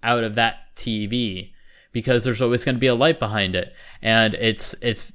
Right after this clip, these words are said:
it doesn't, like, contour to the image. There, there's no way for it to do that. It just either is on or off. And if you ever have, uh, some, sometimes you'll have these T Vs where if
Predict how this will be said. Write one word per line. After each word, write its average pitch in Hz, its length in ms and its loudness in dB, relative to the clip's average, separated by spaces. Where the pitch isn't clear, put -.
it 120 120 -4
doesn't, 127 300 2
like, 117 340 -2
contour 123 920 2
to 117 160 -4
the 98 160 2
image. 107 520 2
There, 98 260 0
there's 101 180 -2
no 110 140 0
way 104 160 4
for 98 180 -4
it 95 80 -8
to - 80 -12
do 120 140 0
that. 90 180 -2
It 104 140 -6
just 110 160 -6
either 110 320 2
is 104 120 -2
on 117 360 0
or 120 280 -2
off. 120 520 -2
And 120 100 -2
if 127 160 -2
you 139 120 2
ever 165 260 2
have, 147 340 -2
uh, 120 220 -2
some, 156 240 -6
sometimes 160 420 -6
you'll 131 120 -4
have 117 180 -4
these 117 160 -4
T 117 220 -6
Vs 123 340 -6
where 104 360 0
if 135 300 -4